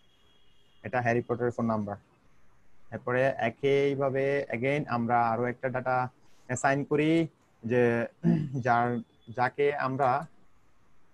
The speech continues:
উম, বলবো serial number two, তারপরে আরো দুইটা copy করে নিলাম। নেওয়ার পরে এবার কার নাম দেবো? Peter Parker দিতে পারি, Peter Parker। Peter Parker কে চেনেন? Peter পার্কারের নাম জানেন?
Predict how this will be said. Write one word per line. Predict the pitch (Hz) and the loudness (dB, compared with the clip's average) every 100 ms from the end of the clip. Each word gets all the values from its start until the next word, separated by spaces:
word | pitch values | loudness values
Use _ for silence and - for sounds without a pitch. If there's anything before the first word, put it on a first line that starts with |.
| - - | -20 -8
উম, | 123 117 | -2 2
বলবো | 123 127 143 151 | 2 4 4 2
serial | - 131 135 | -2 0 2
number | 131 135 131 - | 2 -2 -2 -4
two, | 143 160 180 _ _ _ _ _ _ _ _ _ _ - - - - - - _ _ _ _ _ _ _ _ _ - | -2 -2 -2 _ _ _ _ _ _ _ _ _ _ -20 -20 -20 -20 -20 -20 _ _ _ _ _ _ _ _ _ -10
তারপরে | 101 - 110 | -8 -4 0
আরো | 107 110 110 | 0 0 -4
দুইটা | - 110 117 - | -8 -8 -8 -10
copy | 110 113 | -12 -12
করে | - 113 | -8 -4
নিলাম। | 113 110 107 110 110 113 - _ _ _ _ - | -4 -4 -4 -4 -4 -6 -10 _ _ _ _ -10
নেওয়ার | 107 107 107 | -4 -2 -2
পরে | - 113 117 123 131 - _ - | -2 -2 0 0 -2 -8 _ -2
এবার | 120 123 | 2 2
কার | - 123 | 2 0
নাম | 123 | 2
দেবো? | 120 131 | 0 0
Peter | - 127 139 131 | -2 -4 -2 -2
Parker | - 113 117 110 | 0 -2 -2 -6
দিতে | 107 104 | -6 -8
পারি, | 107 101 - | -8 -10 -10
Peter | 113 117 104 | -8 -8 -8
Parker। | 107 101 104 _ _ _ _ - _ _ _ - | -12 -12 -18 _ _ _ _ -20 _ _ _ -8
Peter | 123 135 | -2 0
Parker | 139 139 139 | 0 0 0
কে | 143 | -2
চেনেন? | 123 147 160 110 - | -2 -2 -2 -4 -8
Peter | 120 123 | -8 -6
পার্কারের | 117 131 135 143 | -6 -6 -4 -4
নাম | 139 | -2
জানেন? | 139 160 | -2 -2